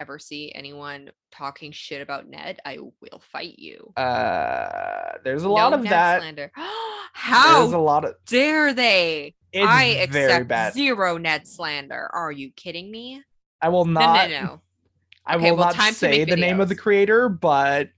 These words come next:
Speaker 1: Can you tell
Speaker 2: they
Speaker 1: me later?
Speaker 2: bad. Huh?
Speaker 1: Tell me. Can you tell me later?
Speaker 2: I will tell you later. They
Speaker 1: Thank
Speaker 2: are
Speaker 1: you.
Speaker 2: very not nice and great. Like, not great, I mean. <laughs>
Speaker 1: Wow, time to make some videos expressing love for Ned now.
Speaker 2: Oh, yeah. There you go. Appreciate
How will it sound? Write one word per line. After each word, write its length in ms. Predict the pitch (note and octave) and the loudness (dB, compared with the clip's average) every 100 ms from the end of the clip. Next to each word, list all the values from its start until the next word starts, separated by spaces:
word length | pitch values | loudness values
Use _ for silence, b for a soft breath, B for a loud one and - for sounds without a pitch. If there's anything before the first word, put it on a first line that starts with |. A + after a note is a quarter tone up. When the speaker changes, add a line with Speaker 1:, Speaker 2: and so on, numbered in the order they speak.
| _ _ _ _ | _ _ _ _
Speaker 1:
Can 120 | D#3 | -8
you 40 | |
tell 40 | D3 | -2
Speaker 2:
they 0 | |
Speaker 1:
me 80 | C#3+ | 0
later? 40 | C#3 | 0
Speaker 2:
bad. 540 | A#2+ G#2 D2 - D#3+ - _ _ | 0 0 -2 -6 -12 -20 _ _
Huh? 280 | - C#3 F#3 - | -6 -4 -4 -6
Speaker 1:
Tell 100 | D3 | -20
me. 140 | F3+ _ | -20 _
Can 100 | D3+ | -20
you 60 | D3 | -20
tell 140 | E3 D3 | -20 -20
me 100 | C#3+ | -20
later? 360 | C3 E3 F#3+ _ _ | -20 -20 -20 _ _
Speaker 2:
I 80 | D3+ | -2
will 140 | C3+ | -2
tell 160 | C3+ B2 | -2 -4
you 100 | B2+ | -4
later. 400 | - - - D#3 - | -6 -6 -6 -8 -10
They 200 | D#3 C#3+ | -4 0
Speaker 1:
Thank 160 | C3+ B2+ | 2 0
Speaker 2:
are 40 | |
Speaker 1:
you. 60 | B2 | -4
Speaker 2:
very 340 | B2 B2+ A#2+ A#2+ | -4 0 0 -2
not 280 | A2+ - | -4 -6
nice 320 | F2+ D#2 - - | -6 -8 -8 -16
and 120 | - | -12
great. 340 | B1+ G1+ - _ _ _ C#4+ D#4+ _ - | -12 -12 -16 _ _ _ -20 _ _ -20
Like, 500 | G#2+ D3+ D#3 D3 C#3+ | -18 -8 -2 -2 0
not 300 | D#3+ B2 B2+ | 0 0 -2
great, 240 | C3 - | -6 -6
I 80 | G#1+ | -8
mean. 300 | B1+ A#1+ F#3 - | -12 -2 -2 -2
<laughs> 40 | - | -8
Speaker 1:
Wow, 540 | F#3 G#3 A3 G3+ F3+ E3 | -2 2 4 4 2 0
time 220 | - F3+ F#3 | -4 -6 -6
to 60 | G#3 | -6
make 180 | G#3 | -6
some 220 | - A3+ E3 | -8 -14 -8
videos 460 | E3+ G3 F3+ E3+ | -4 -2 -2 -4
expressing 480 | E3+ - E3 E3+ F#3 | -10 -10 -10 -8 -12
love 240 | D#3+ D#3 D#3+ | -8 -8 -8
for 100 | F#3 | -12
Ned 340 | D3 C#3 F3 C#3 | -12 -10 -10 -10
now. 400 | C3 C#3 E3 G3 _ | -12 -12 -14 -18 _
Speaker 2:
Oh, 320 | C3+ G2 G2+ G2 | -6 -4 -4 -8
yeah. 300 | - - - _ _ | -10 -14 -16 _ _
There 180 | D#3+ G2+ D2+ | -8 -8 -8
you 60 | |
go. 220 | D2 - - _ | -14 -18 -20 _
Appreciate 760 | G3+ - A#3+ - G#3 F3+ E3 | -6 -2 0 2 2 2 -2